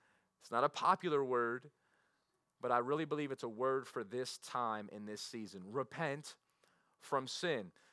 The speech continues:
That God would give us three right responses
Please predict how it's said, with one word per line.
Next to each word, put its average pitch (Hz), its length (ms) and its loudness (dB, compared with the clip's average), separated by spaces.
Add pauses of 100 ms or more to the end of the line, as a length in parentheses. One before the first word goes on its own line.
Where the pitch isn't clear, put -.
That 117 240 4
God 180 360 12
would 165 100 0
give 175 140 6
us - 320 2
three 220 520 2
right 165 600 6
responses 160 920 4